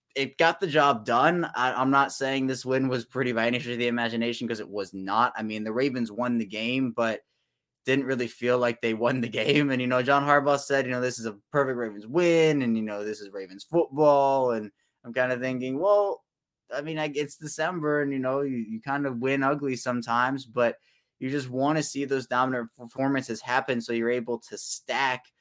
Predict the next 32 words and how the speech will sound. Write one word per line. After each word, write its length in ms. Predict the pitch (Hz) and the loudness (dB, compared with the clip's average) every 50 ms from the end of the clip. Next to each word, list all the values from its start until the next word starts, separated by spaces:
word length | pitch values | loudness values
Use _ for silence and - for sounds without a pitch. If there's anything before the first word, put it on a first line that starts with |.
| _ _ _ _ - | _ _ _ _ -8
a 80 | 113 | -4
little 260 | 113 117 120 117 110 | -2 0 0 0 -2
bit 360 | 101 92 113 117 131 135 - - | -2 -2 0 2 2 2 0 0
heading 300 | 123 123 127 120 120 131 | 0 0 0 0 0 0
into 340 | 143 147 151 - 135 120 | -2 -2 -2 -2 -2 -2
a 80 | 110 95 - - | -2 -2 -4 -6
bunch 240 | 113 117 120 113 | -6 -4 -4 -4
of 80 | 127 113 | -6 -6
divisional 520 | 113 101 90 104 104 104 117 110 107 107 98 | -6 -6 -6 -6 -6 -6 -6 -6 -8 -8 -10
games. 500 | 90 104 110 117 113 107 95 92 92 - | -8 -4 -2 -2 -2 -2 -4 -8 -12 -10
So 320 | - 104 104 101 95 90 _ _ _ _ _ _ _ _ _ _ _ _ _ | -6 -2 -2 -2 -2 -4 _ _ _ _ _ _ _ _ _ _ _ _ _
coming 220 | - 165 160 175 175 | 2 4 4 4 4
up, 80 | 170 | 2
we'll 80 | 156 160 | 2 4
talk 220 | 160 175 165 151 | 4 6 6 6
about 260 | 170 156 170 156 160 - | 6 6 6 6 4 2
the 60 | 131 | 0
defensive 540 | 117 139 147 151 - 151 151 143 139 147 135 | 2 2 2 2 2 2 0 0 0 -2 0
side 220 | - 151 147 147 | 4 4 6 6
of 80 | 143 143 | 4 4
the 60 | 139 | 2
ball. 220 | 135 143 143 143 | 4 4 4 4
We'll 80 | 139 135 | 2 2
talk 220 | - 135 131 131 | 0 -2 0 0
about 200 | 139 135 131 127 | 0 0 0 0
how 100 | 127 120 | 0 0
they 180 | 117 120 117 117 | 0 0 0 0
were 120 | 120 117 | 2 2
able 200 | 117 113 110 110 | 0 0 -2 -4
to 100 | 104 104 | -6 -6
hold 360 | - - 139 147 147 139 120 | -2 2 4 4 4 4 2
Denver 400 | 135 135 135 135 123 127 120 - | 0 0 0 2 0 0 -2 -2